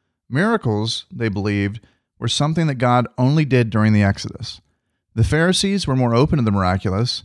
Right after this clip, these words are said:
and believed that God could still perform miracles. But since their theology didn't allow for healing on the Sabbath, they attributed Jesus' miracles to Satan. These mindsets concerning divine intervention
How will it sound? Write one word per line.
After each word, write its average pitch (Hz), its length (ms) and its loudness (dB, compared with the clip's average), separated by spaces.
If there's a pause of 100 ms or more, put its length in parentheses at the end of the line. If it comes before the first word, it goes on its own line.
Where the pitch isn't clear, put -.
and 120 160 2
believed 131 280 2
that 117 120 -2
God 117 280 2
could 113 120 -2
still 143 280 -2
perform 117 380 -2
miracles. 165 540 -4 (440)
But 147 140 -4
since 220 180 0
their 233 120 -2
theology 170 480 2
didn't 139 240 2
allow 113 380 4
for 135 160 0
healing 127 260 2
on 113 80 2
the 107 80 2
Sabbath, 110 500 -2 (460)
they 131 140 2
attributed 113 580 0
Jesus' 101 480 -2
miracles 95 500 -4
to 120 140 -6
Satan. 156 480 -4 (1000)
These 190 300 -4
mindsets 151 720 0
concerning 143 460 0
divine 117 340 0
intervention 131 680 0